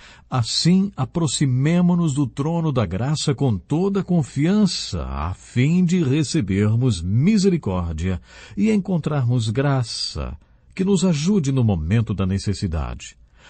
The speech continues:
O termo trono da graça, usado na Bíblia, refere-se a um trono como de um tribunal. Naquele tempo, o trono de julgamento não tinha jurados, era absoluto e soberano, apenas o juiz dava a sentença.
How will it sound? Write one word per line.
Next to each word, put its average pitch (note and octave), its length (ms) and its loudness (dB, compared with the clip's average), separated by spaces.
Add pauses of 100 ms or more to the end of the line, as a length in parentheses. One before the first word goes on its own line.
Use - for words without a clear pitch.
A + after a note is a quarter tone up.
(100)
O G#3 100 4
termo E3+ 380 2
trono F#3+ 360 2
da D#2 160 -4
graça, E2 480 -4
usado F#2 380 -4
na G#2 140 0
Bíblia, C3+ 340 -2
refere-se D3 800 -2
a C#3+ 80 -2
um E3 160 0
trono D3+ 560 0
como E3+ 320 0
de D3+ 100 0
um F3+ 80 0
tribunal. D#3+ 720 -2 (680)
Naquele D#3+ 280 4
tempo, F3 260 -2
o B2+ 60 0
trono C3+ 340 -2
de F2+ 80 -4
julgamento F2 720 -2
não A#2 160 2
tinha G2+ 240 0
jurados, E3 580 -2
era G2 160 0
absoluto B2+ 600 2
e G3+ 40 4
soberano, G#3+ 680 -2
apenas C3 420 -2
o F3 60 4
juiz G#3+ 420 0
dava F2 300 -2
a E2+ 40 -4
sentença. E3+ 800 -4